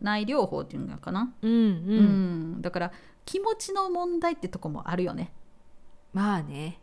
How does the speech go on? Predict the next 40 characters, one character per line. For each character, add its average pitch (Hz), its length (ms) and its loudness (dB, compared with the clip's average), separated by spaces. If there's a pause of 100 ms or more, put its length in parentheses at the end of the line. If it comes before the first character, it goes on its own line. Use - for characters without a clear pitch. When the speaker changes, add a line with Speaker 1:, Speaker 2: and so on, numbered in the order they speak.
(140)
Speaker 1:
う - 20 -6
ん。 185 40 4
Speaker 2:
ま 196 180 6
あ 160 40 2
ね。 143 440 -4
Speaker 1:
そ 170 220 -4
う 151 40 -6
そ 156 420 -4 (160)
う。 180 40 -12
効 165 60 -10 (200)
く 254 180 0
と 254 120 6
思 220 140 4
っ 202 60 -6
た 190 120 0
ら 180 80 0
め 180 120 2
っ 175 80 -6
ち - 60 -6
ゃ 196 60 -2
効 196 120 -4
く 190 120 -4
し、 185 240 -2
私 320 240 0
は 320 80 4
ほ 285 100 6
ん 262 80 4
ま 247 80 4
に、 226 160 0 (440)
あ 180 100 -2
の、 170 180 -2
肩 196 240 -4
こ 185 120 -2
り 160 100 -2
と 151 80 -6
か、 185 320 0 (180)
打 170 60 -6
っ 170 40 -6
て 175 200 -10
す - 200 -12